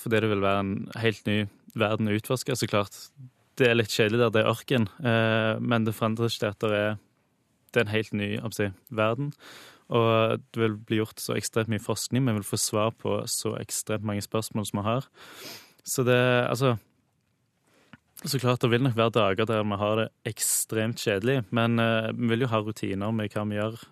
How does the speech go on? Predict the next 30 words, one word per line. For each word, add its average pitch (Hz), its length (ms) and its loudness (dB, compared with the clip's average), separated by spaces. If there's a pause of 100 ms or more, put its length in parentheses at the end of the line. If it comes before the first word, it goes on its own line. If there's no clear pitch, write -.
og, 104 800 -2
sånn, 107 180 -4
passe - 220 -8
på 110 80 -4
at 110 80 -6
alt 104 320 -6
fungerer, 104 560 -4 (560)
eh, 123 160 -8
sånn 107 220 -4
som - 100 -6
det 101 80 -4
skal. 113 300 0 (760)
Det 113 140 2
er 110 100 -4
pluss - 440 -6
forskning 113 520 -4
og 98 80 -2
ha, 107 140 2
jeg 110 260 0
holdt 110 140 -6
på - 20 -2
å 113 60 0
si, 104 100 -6
foredrag 107 480 0
for 117 160 0
skoleklasser, 110 720 0
for 104 400 -4 (340)
elever 113 540 0
og, 107 340 -2
ja. 113 140 -6